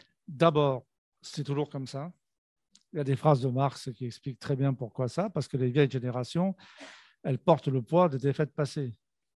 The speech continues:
Et donc, euh, bon, euh, donc, euh, au bout d'un moment, ben, elles sont, c'est l'épuisement. Donc, elles ont pour elles l'expérience, c'est sûr, mais surtout l'expérience des difficultés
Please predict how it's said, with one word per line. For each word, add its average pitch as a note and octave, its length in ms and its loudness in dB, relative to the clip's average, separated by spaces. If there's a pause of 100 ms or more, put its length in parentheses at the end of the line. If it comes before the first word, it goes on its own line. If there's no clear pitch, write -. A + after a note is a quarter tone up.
(260)
Et C#3 100 -2
donc, D#3 360 6
euh, C3 640 2
bon, C3+ 340 2
euh, C3+ 240 -2
donc, D3 300 4
euh, C3 300 4
au C3 100 4
bout C#3+ 100 4
d'un D3+ 120 6
moment, D3 420 4
ben, C#3 160 4
elles B2+ 120 -2
sont, B2+ 360 -4
c'est C3 180 -4
l'épuisement. C3+ 540 2
Donc, C#3 240 2
elles D3 240 2
ont C#3+ 60 2
pour C#3+ 220 4
elles C3+ 80 6
l'expérience, D#3+ 600 -2
c'est C3 100 -6
sûr, E3+ 240 -2
mais B2+ 160 0
surtout C#3 240 -2
l'expérience D#3+ 480 -2
des C3+ 80 -6
difficultés C3+ 640 -6